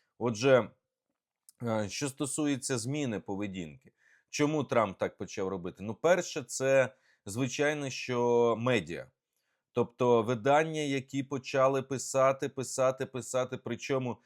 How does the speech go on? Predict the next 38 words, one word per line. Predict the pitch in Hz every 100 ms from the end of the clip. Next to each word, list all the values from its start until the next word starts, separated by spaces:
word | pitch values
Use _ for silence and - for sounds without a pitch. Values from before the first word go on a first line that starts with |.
| _ _ 113
не, | 131 131 117 107 -
там, | 113 110
не | 120
C | 117 139 139
N | 175
N, | 180
зрозуміло, | 127 120 117 131 123 107
що | - -
Трамп, | 120 113 98
можливо, | 107 95 117 113
і | 107
не | 104
звертав | 113 117 131 101
би | 117
уваги, | 135 135 104 98
тому | 113 113
що | - 120
він | 113
би | 107
сказав, | - 120 117 104
що | 110
це | - 117
фейк-ньюс, | - 131 120 - 139 127 85 - _ - -
тому | 117 117
що | 135
він | 131 131
не | 139
любить, | 139 110 98
або | 117 110 123
якісь | 123 - 127 -
інші | 151 156 123 - 101 - _ _
медіа, | 120 139 135 104 113
які | 107 110 - 131 101 - _
підтримуються | 143 135 - 147 143 120 113 98 - 95 -
демократами, | 95 120 131 123 131 120 - 95 95
наприклад, | 95 104 107 95
Сполучених | - 104 98 104 98
Штатів. | - 101 80